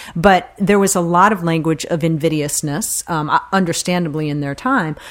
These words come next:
uh, but it wasn't, it, it was, invidiousness is not a rational basis. It wasn't the language and vocabulary of strict scrutiny. So I don't think it's unique that there's even decades of dodging on this before the court actually says,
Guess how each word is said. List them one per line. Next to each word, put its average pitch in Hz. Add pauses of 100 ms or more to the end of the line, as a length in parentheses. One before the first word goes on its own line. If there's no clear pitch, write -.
(200)
uh, 196
but 190
it 202
wasn't, 214 (260)
it, 170
it 208
was, 190
invidiousness 196
is 170
not 175
a 170
rational 160
basis. 156
It 165
wasn't 170
the 156
language 156
and 151
vocabulary 147
of 131
strict -
scrutiny. - (240)
So -
I 240
don't 269
think 269
it's -
unique 185
that 170
there's 175
even 175
decades 160
of 147
dodging 165
on 147
this 143
before 180
the 170
court 165
actually 165
says, 156